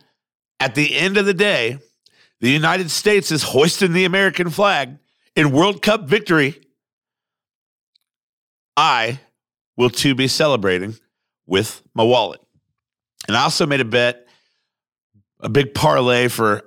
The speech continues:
all the group winners that I think will happen in the World Cup. And I'll go through this list briefly once I get, uh, logged into my gambling account here. Big old parlay for the group winners of the World Cup. And, like, a lot of people aren't excited about,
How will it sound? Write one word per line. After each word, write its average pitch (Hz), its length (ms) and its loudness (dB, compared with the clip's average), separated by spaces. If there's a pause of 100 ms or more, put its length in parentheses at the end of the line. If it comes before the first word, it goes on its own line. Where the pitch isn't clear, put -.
all 143 140 4
the 110 260 0 (140)
group 139 360 2
winners 107 520 0 (100)
that 104 160 0
I 110 140 0
think 104 320 -10
will 101 160 -2
happen 110 400 -4
in 101 100 -8
the 92 60 -10
World 95 320 -4
Cup. 101 320 -4
And 92 100 -8
I'll 90 140 -6
go 92 340 -4 (640)
through 180 300 2
this 135 300 0
list 113 340 -2
briefly 113 400 -2
once 107 260 -4
I 104 60 -2
get, 101 320 -4
uh, 95 240 0 (500)
logged 117 380 -2
into 117 240 -2
my 107 120 -8
gambling 110 520 -4
account 95 400 -6
here. 104 400 -6 (1300)
Big 165 200 0
old 170 180 -2
parlay 107 600 0 (400)
for 101 180 -2
the 98 120 0
group 123 440 0
winners 98 360 0
of 95 60 -4
the 90 60 -4
World 87 320 -6
Cup. 98 300 -2
And, 107 200 -4
like, 131 220 -2
a 117 60 0
lot 202 220 2
of 190 60 -6
people 107 280 -2
aren't 104 260 -2
excited 98 400 -2
about, 95 380 -4